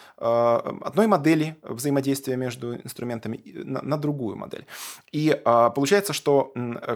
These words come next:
каждый такой фрагмент или, ну, будем говорить, паттерн, хотя, конечно, это, э,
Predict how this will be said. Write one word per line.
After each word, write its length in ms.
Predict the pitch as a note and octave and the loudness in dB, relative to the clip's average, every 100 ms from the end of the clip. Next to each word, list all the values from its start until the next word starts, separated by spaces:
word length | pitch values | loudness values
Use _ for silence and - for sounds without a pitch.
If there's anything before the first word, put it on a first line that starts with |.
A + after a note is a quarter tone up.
| - | 2
каждый 440 | D#3+ D3+ C3 B2+ - - - | 4 4 0 -4 -4 -8 -8
такой 340 | A#2 C3+ - | -2 -2 -2
фрагмент 540 | - C3 B2+ G#3 D#4+ C#3 | -2 0 0 0 -2 -2
или, 280 | A2 G#2+ G2+ - - | -2 -2 -4 -8 -8
ну, 60 | - | -6
будем 160 | A#2+ A2+ | -6 -6
говорить, 220 | G2 - | -6 -2
паттерн, 400 | - E3+ - G#2 | 4 4 2 -6
хотя, 180 | F2 F#2 | -8 -12
конечно, 320 | F#2+ F#2 - | -12 -12 -12
это, 300 | G2 F#2 F#2+ - | -14 -14 -14 -14
э, 240 | - - | -14 -16